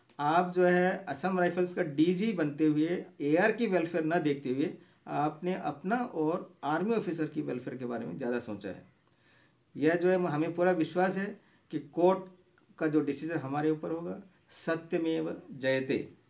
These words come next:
और सर्विंग पर्सन के बारे में ले लें तो आपने जो है सर, आपके टेन्योर में कंट्रोवर्शियल ऑर्डर काफ़ी निकाले हैं। एक तो सीनेटी के बारे में निकाला था पर से एयर कैडर ऑफिसर और आर्मी के ऊपर, जबकि आप भी एक स्टेक होल्डर हैं, लीगली जो है डिसीजन आप नहीं ले सकते, लेकिन आपने लेटर इशू किया,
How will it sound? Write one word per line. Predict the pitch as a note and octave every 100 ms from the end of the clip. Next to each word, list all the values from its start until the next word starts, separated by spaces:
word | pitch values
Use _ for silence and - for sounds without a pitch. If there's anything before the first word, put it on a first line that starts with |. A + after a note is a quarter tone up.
| _ _ - _ _ -
और | E3+
सर्विंग | - E3 F#3 B3 A#3
पर्सन | G3 D3+ E3
के | D#3+
बारे | D3 C#3+
में | C#3+
ले | C3+ A#2+
लें | C3 - - _ _ _
तो | -
आपने | - D#3+ D#3 G#3+
जो | G3
है | G3+ G3
सर, | E3+ E3 D#3+
आपके | D#3+ D#3 F#3+
टेन्योर | E3 D#3 E3+ F3+
में | F3+ F#3+
कंट्रोवर्शियल | F#3 E3 E3+ G#3+ G#3 G3 G3
ऑर्डर | D#3 E3
काफ़ी | D#3+ D3 D#3
निकाले | C#3 C#3+ E3
हैं। | F3+
एक |
तो | F3+
सीनेटी | - D3 E3 F3
के | F3
बारे | E3 D#3+ D#3+
में |
निकाला | D3+ C#3+ C#3
था | C#3 D#3
पर | D3 C#3
से | C#3+ F3 F3 - _
एयर | D3 D3+
कैडर | D3+ D#3 D3+
ऑफिसर | D3+ E3+ E3+
और |
आर्मी | - C3+ C3+ C#3+
के | C#3
ऊपर, | A#2 - - - _ _ _
जबकि | D3 C#3+ F3
आप | D3 D3+
भी | D#3
एक | G#3 G#3
स्टेक | - D#3+
होल्डर | E3+ F3+ F3+
हैं, | F3+ F3+ - - -
लीगली | D3 E3 F3+ G3
जो | G3 F3+
है | E3+
डिसीजन | D3+ D#3+ D#3 D#3+
आप | E3
नहीं | D3 D3
ले | D#3
सकते, | D3+ C#3+ G#3
लेकिन | G3 E3
आपने | D3+ D3 D3+
लेटर | C#3 C#3 D3
इशू | D3 D#3+
किया, | E3+ F3